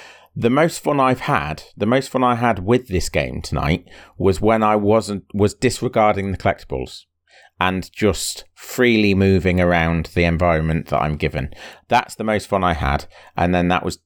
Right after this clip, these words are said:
in direct contravention with this collecting the collectibles or being bothered about the collectibles and finding them. So yeah, they don't, they just don't meet up. The, the free movement sort of thing, the free running style that they kind of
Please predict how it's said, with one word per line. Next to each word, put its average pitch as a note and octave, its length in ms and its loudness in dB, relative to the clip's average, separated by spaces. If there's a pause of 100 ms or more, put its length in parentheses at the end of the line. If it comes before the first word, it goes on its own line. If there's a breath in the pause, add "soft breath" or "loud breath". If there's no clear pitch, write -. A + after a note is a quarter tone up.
in F#2 160 0
direct F#2+ 720 0
contravention F2+ 840 -4
with E2 300 -2
this D#2+ 320 -2
collecting - 580 -4
the D#2 60 -6
collectibles - 460 -6
or F2 180 0
being F#2 280 0
bothered E2+ 280 0
about D#2+ 220 -2
the - 60 -16
collectibles - 420 -10
and D2+ 120 -10
finding D2+ 360 -2
them. - 140 -8 (380 loud breath)
So - 180 0
yeah, G#2+ 260 2
they D#2+ 120 -2
don't, A2 220 0
they A2 120 2
just - 180 -10
don't G#2+ 160 -2
meet G#2+ 360 2
up. - 220 -2 (120)
The, G2 200 2 (300 loud breath)
the G2 80 0
free B2+ 760 4
movement A2 880 2
sort F2+ 320 0
of D#2 120 -4
thing, D#2+ 400 -2
the F2+ 100 0
free A#2+ 340 2
running F#2 480 0
style E2 760 -2
that E2+ 160 -4
they E2+ 280 0 (460 loud breath)
kind F3 460 0
of C3+ 280 0